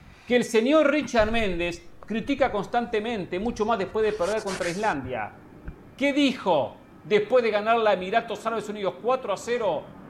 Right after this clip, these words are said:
Lo que debe haber sido el primer, primera vez en la historia que Venezuela marcó cuatro goles en un partido. ¿Qué dijo? "Ah, el rival fue un desastre, el rival fue muy flojo". O sea, cero méritos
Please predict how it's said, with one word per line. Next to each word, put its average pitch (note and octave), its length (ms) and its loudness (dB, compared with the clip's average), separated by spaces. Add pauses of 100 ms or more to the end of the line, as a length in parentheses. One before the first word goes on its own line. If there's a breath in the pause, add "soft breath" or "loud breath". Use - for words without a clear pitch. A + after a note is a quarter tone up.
Lo E3+ 80 -4
que G3+ 80 -2
debe G#3+ 100 0
haber G3 140 2
sido G#3+ 160 -6
el - 60 -8
primer, G#3 400 -4
primera A3 240 -6
vez A3+ 120 -4
en G#3+ 60 -4
la G#3+ 60 -2
historia A#3 380 2
que F3+ 60 -10
Venezuela E3+ 320 -4
marcó F3+ 280 -6
cuatro G3 280 -4
goles G3 220 -4
en E3+ 60 -8
un F#3 80 -8
partido. A#3+ 500 0 (440)
¿Qué C#4 120 0
dijo? C4 500 2 (460)
"Ah, A#3 260 -2
el F3+ 80 -2
rival F#3+ 320 -2
fue G3 140 -10
un F3+ 60 -10
desastre, D#3+ 760 -2
el - 300 -14
rival F#3 300 0
fue F3+ 240 -6
muy E3+ 160 -6
flojo". D#3 720 0 (340)
O - 40 -12
sea, G#3 200 0
cero C4 440 2
méritos A#3 540 -4